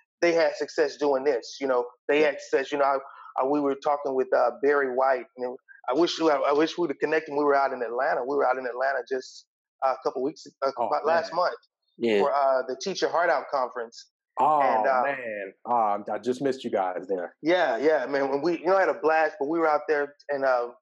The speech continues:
Speaker 1: uh, Barry White, um, Junior, he was, he was there, and watching him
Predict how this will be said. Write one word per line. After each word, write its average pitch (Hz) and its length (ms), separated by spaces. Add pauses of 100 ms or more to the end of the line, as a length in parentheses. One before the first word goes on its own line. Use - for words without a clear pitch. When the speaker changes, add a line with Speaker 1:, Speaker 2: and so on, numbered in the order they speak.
(220)
Speaker 1:
uh, 120 240
Barry 147 240
White, 135 360 (280)
um, 117 380 (760)
Junior, 131 440 (180)
he 175 180
was, 147 200 (100)
he 170 100
was 147 200
there, 151 400
and 135 380 (500)
watching 170 380
him 151 440